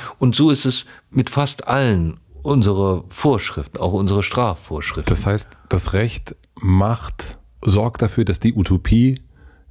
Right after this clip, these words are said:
Speaker 2: im Grunde Wirklichkeit werden kann.
Speaker 1: Ja, auch
Speaker 2: Mhm.
Speaker 1: wenn es lange dauert. Ja, es
Speaker 2: Mhm.
Speaker 1: ist leider nicht so wie mit der Ampel. Also wenn Sie eine Ampel aufstellen, hört Trump nicht auf zu lügen,
Speaker 2: Ja.
Speaker 1: ja, ähm, den wir jetzt Gott sei Dank los sind. Aber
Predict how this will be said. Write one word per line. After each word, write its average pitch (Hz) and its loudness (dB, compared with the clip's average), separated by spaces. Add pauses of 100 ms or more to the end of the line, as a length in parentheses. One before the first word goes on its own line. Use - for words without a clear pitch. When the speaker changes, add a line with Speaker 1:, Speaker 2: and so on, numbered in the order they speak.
(140)
Speaker 2:
im 101 4
Grunde 107 2
Wirklichkeit 85 0
werden 78 0
kann. 71 0
Speaker 1:
Ja, 117 0 (220)
auch 123 -2
Speaker 2:
Mhm. - -2
Speaker 1:
wenn 147 2
es 139 0
lange 135 2
dauert. 76 -2
Ja, 95 0
es 78 2
Speaker 2:
Mhm. 127 2
Speaker 1:
ist 117 -4
leider 107 4
nicht 113 0
so 78 -4 (240)
wie - 0
mit 90 4
der 78 -4
Ampel. 73 -6
Also 87 0
wenn 90 4
Sie 90 0
eine 92 0
Ampel 101 0
aufstellen, 101 0 (520)
hört 104 0
Trump 92 -4
nicht 95 -2
auf 98 -2
zu - -2
lügen, 117 0
Speaker 2:
Ja. 90 0
Speaker 1:
ja, 101 -2
ähm, 92 2 (300)
den 95 2
wir 92 2
jetzt 87 -2
Gott 95 0
sei 101 -2
Dank 98 0
los 113 0
sind. 80 -6
Aber 92 0